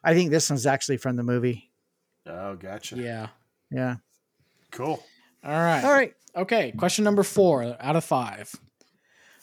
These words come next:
Speaker 3: Who plays the title character in the Lizzie McGuire movie? So I'm looking for the name of the
Speaker 1: Oh.
Speaker 3: actor or actress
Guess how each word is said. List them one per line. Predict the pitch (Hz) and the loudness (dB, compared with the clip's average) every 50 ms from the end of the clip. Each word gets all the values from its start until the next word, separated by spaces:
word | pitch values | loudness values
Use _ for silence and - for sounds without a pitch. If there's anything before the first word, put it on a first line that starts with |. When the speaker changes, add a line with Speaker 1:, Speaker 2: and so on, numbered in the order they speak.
| _ _ _ - - | _ _ _ -20 -4
Speaker 3:
Who | - 233 247 269 262 269 | 2 4 6 6 4 2
plays | - - 220 208 202 190 175 160 147 135 127 120 113 110 - | 0 2 4 4 6 6 4 4 2 2 0 0 -4 -8 -8
the | - 123 | -8 -6
title | 113 - - 165 175 190 190 175 156 | -6 -4 -2 2 4 4 4 4 2
character | - - 147 139 131 127 120 113 - - 120 113 110 - - | 0 0 0 2 2 2 0 -2 -6 -6 -8 -8 -6 -4 -2
in | 143 156 165 165 160 156 160 147 - - - - - _ _ _ _ | 0 2 2 4 4 2 2 0 -2 -6 -20 -20 -20 _ _ _ _
the | - 120 117 | -2 0 2
Lizzie | 117 120 135 156 156 160 175 175 165 | 2 4 4 4 4 4 2 2 2
McGuire | 160 147 127 - 139 131 127 139 147 147 147 143 135 | 2 0 2 2 2 2 4 4 4 4 2 2 0
movie? | 131 135 156 156 135 131 117 - - - - _ _ _ _ _ _ _ _ _ _ _ _ _ _ _ _ _ | 0 0 -2 -2 -2 -4 -8 -10 -14 -20 -20 _ _ _ _ _ _ _ _ _ _ _ _ _ _ _ _ _
So | - - 120 | -14 -8 -4
I'm | 120 123 | -2 0
looking | 151 156 - 190 | 0 2 2 2
for | 165 196 180 | 2 2 2
the | 175 170 | 4 2
name | 165 165 165 165 165 170 170 170 170 175 175 170 - _ _ _ _ _ _ _ _ - | 2 4 4 4 4 6 6 6 6 6 4 2 0 _ _ _ _ _ _ _ _ -2
of | 147 139 135 127 | -2 -2 0 2
the | 143 139 135 135 131 131 135 | 4 4 6 6 6 4 2
Speaker 1:
Oh. | 160 156 - - - - | 0 -4 -8 -10 -6 -2
Speaker 3:
actor | 156 175 196 - - - 180 175 175 185 | 0 0 0 -2 -2 0 2 4 4 4
or | 196 175 180 170 147 | 4 4 4 4 4
actress | 170 170 165 - - - 151 143 170 - - - - - - | 2 0 0 -2 -4 -4 -2 -2 0 -2 -2 -4 -6 -6 -10